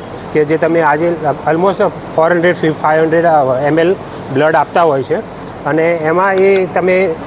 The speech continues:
એકાદ બે દિવસમાં પાછું જનરેટ બી થઈ જતું હોય છે. એટલે એવું ના સમજવું કારણ કે આજે આપણા વચ્ચે ઘણી બધી એવી મિથ છે કે બ્લડ ડોનેટ કરવાથી આ પ્રોબ્લેમ થાય,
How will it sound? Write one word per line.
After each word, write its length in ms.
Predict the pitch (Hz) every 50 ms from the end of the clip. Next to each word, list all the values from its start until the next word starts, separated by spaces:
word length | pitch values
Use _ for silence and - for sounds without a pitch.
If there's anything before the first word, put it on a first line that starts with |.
| -
એકાદ 260 | 170 170 165 190 185 180
બે 140 | 180 185
દિવસમાં 380 | 175 180 180 180 - 185 180 160
પાછું 280 | 170 165 160 190 175 135
જનરેટ 280 | 151 147 143 170 180
બી 120 | 170 190 175
થઈ 160 | 151 165 160
જતું 260 | 156 151 151 151 147
હોય 120 | 151 143
છે. 80 | 143 180
એટલે 260 | 196 170 160 175 190
એવું 200 | 180 180 196 208
ના 160 | 208 202 196
સમજવું 480 | 180 - 180 170 170 160 151 156 143 139 - - - - - - -
કારણ 220 | 165 160 165 180 175
કે 280 | 165 185 190 196 196
આજે 400 | 180 160 156 165 160 165 185 185
આપણા 260 | 180 160 160 180 180
વચ્ચે 280 | 175 175 165 - - 180
ઘણી 220 | 147 143 147 170
બધી 180 | 170 180 175 180
એવી 160 | 175 180 180
મિથ 320 | 165 143 160 185 180 - 190
છે 300 | 175 143 160 156 135 123 - - - - - -
કે 340 | - 165 165 165 165 165 170
બ્લડ 300 | 165 135 143 156 160 160
ડોનેટ 320 | 156 165 165 170 170 156 156
કરવાથી 380 | 160 165 160 160 151 170 170
આ 200 | 165 147 165 160
પ્રોબ્લેમ 400 | - 170 165 151 156 160 156 156
થાય, 320 | 139 156 156 156 156 160